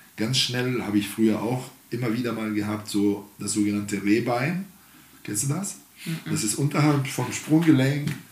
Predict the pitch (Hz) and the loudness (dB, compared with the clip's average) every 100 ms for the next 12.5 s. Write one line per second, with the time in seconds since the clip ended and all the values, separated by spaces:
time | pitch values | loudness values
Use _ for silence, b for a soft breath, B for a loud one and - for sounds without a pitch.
0 | B B - - 104 104 139 139 131 117 | B B -18 -10 -4 2 4 4 4 2
1 | 123 127 127 120 110 101 98 113 127 131 | 2 2 0 -2 0 0 2 2 2 0
2 | 123 135 139 139 104 107 110 107 107 104 | 0 0 0 0 -2 -2 -4 -4 -2 -4
3 | 101 110 110 98 107 117 135 170 208 - | -4 -2 -2 -2 -2 -2 -2 0 -2 -4
4 | 160 - - 151 151 180 156 101 104 98 | -8 -10 -12 -10 -6 -6 -4 -2 -2 -4
5 | - 104 101 101 95 - - - 139 190 | -6 -4 -2 -4 -6 -6 -2 0 2 2
6 | 247 240 240 247 254 247 240 220 - 240 | 4 6 6 6 0 -2 -4 -4 -2 -2
7 | 285 117 127 214 214 131 123 127 127 - | -4 -2 0 2 0 0 2 2 0 4
8 | 151 156 104 82 101 180 - 180 170 240 | 4 4 0 -4 -2 -2 -2 0 2 0
9 | 254 - - - - - - 247 - - | -4 -12 -20 -20 -20 -20 -6 -2 0 -2
10 | 202 170 214 214 113 - 127 131 165 139 | -2 0 0 0 2 4 4 4 4 2
11 | 135 127 131 131 107 92 107 98 - - | 2 2 2 2 0 0 -2 -2 -6 -8
12 | - 104 156 139 | -10 -6 -2 0